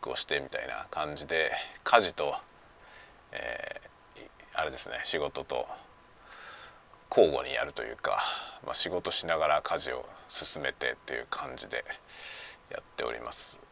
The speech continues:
結構ね、あの、在宅勤務の一番のメリットは、こういう洗濯みたいなのができることですね。なんか洗濯って結局洗濯機回しちゃったら、あとは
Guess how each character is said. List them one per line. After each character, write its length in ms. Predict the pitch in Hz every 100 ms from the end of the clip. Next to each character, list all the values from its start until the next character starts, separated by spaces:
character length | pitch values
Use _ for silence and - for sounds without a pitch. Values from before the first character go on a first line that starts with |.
| - - - - - - - - - - - - - - - - -
結 200 | - 156
構 160 | - 67
ね、 280 | 76 69 71
あ 180 | - 80 76
の、 420 | 71 67 65 65 - - - 101
在 180 | 131
宅 180 | 151 135
勤 140 | - 143
務 100 | 92
の 80 | 71
一 160 | -
番 160 | 120 117
の 80 | 87
メ 100 | 92
リ 80 | 82
ッ 80 |
ト 80 | -
は、 100 | 71
こ 100 | 85
う 40 | 82
い 40 |
う 20 |
洗 300 | - 127 160
濯 260 | 160 156 165
み 100 | 139
た 100 | 95
い 40 |
な 100 | 87
の 120 | 71 67
が 300 | 78 58 - - - - - -
で 80 | 90
き 100 | 92
る 80 | 80
こ 80 | 69
と 100 | -
で 60 |
す 160 | 52 -
ね。 280 | 78 87 82
な 100 | 107
ん 20 |
か 60 | 98
洗 200 | - 170
濯 240 | 190 147
っ 20 |
て 360 | - - 90 80
結 180 | - 101
局 140 | 131
洗 200 | - 143
濯 240 | - 180 -
機 300 | 117 95 80 - - -
回 260 | 107 131 156
し 80 |
ち 120 | - 151
ゃ 20 |
っ 80 | -
た 100 | -
ら、 340 | 131 95 71 -
あ 80 | -
と 140 | -
は 260 | 92 71 62